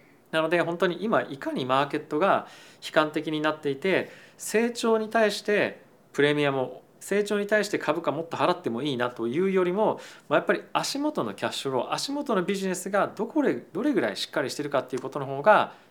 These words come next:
今もう重要視されてるっていうのは、こういったところを見ると分かるんじゃないかなと思うので、まあ、ちょっとあえてチャートを皆さんと一緒に見ていきました。はい。で、えー、もう一個やっぱり重要なのが、今後の利上げ予想ですよね。で、一番今注目をされているのがですね、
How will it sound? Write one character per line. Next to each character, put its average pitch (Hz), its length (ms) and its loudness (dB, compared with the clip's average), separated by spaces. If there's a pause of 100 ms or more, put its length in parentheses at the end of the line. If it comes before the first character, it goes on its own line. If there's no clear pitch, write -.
(140)
今 131 260 0
も 101 120 -8
う 98 40 -8
重 196 260 0
要 214 140 4
視 - 60 -4
さ 123 100 -2
れ 117 60 0
て 127 120 0
る 123 60 0
っ - 20 -4
て 123 100 -6
い 139 40 -2
う - 20 -2
の 107 60 -4
は、 - 60 -16
こ 139 80 0
う 139 40 2
い 135 40 -8
っ - 20 -10
た 135 100 -4
と 147 80 -6
こ 175 80 -2
ろ 185 80 2
を - 20 -2
見 151 120 0
る 151 80 -4
と 196 320 2 (240)
分 123 140 2
か 143 80 8
る 120 60 0
ん - 20 -8
じ 98 80 -10
ゃ 92 40 -6
な 92 60 -10
い 90 40 -16
か - 80 -8
な 143 100 0
と 143 100 -8
思 143 100 -4
う - 20 -4
の 156 120 -8
で、 196 140 -4
ま 139 120 0
あ、 - 20 0
ち - 80 -2
ょ - 20 2
っ - 20 -14
と - 140 -6
あ 175 80 4
え 151 60 4
て 101 220 -12
チ - 100 -8
ャ 110 60 -2
ー - 20 -2
ト 113 120 -6
を 107 140 -4
皆 117 160 -6
さ 110 120 -12
ん 95 40 -14
と - 80 -18
一 - 60 -14
緒 - 100 -14
に 101 140 -16 (240)
見 113 100 -10
て 98 200 -10
い 120 40 -20
き - 180 -14
ま 104 120 -6
し - 80 -8
た。 - 180 -4 (400)
は 147 160 4
い。 147 160 -4
で、 180 300 2 (260)
え 131 160 4
ー、 135 40 2
も 190 100 2
う 254 60 2
一 254 60 -6 (160)
個 127 120 2
や 113 60 2
っ 113 40 -6
ぱ 131 80 2
り 113 60 0
重 123 160 -2
要 135 100 0
な 131 100 0
の 110 100 -2
が、 113 320 4 (320)
今 185 200 0
後 185 80 4
の 170 120 4
利 131 100 4
上 175 100 4
げ 202 80 2
予 226 100 4
想 135 180 -2
で 90 80 -8
す - 60 -18
よ - 100 -16
ね。 175 260 -4 (800)
で、 135 120 2
一 131 160 -2
番 208 240 6
今 143 320 4
注 - 180 -4
目 131 200 -2
を 123 100 0
さ 127 140 2
れ 123 80 0
て 127 140 -2
い 139 120 -6
る 139 80 -2
の 117 100 -2
が 95 80 -6
で 92 100 -12
す - 120 -18
ね、 120 200 0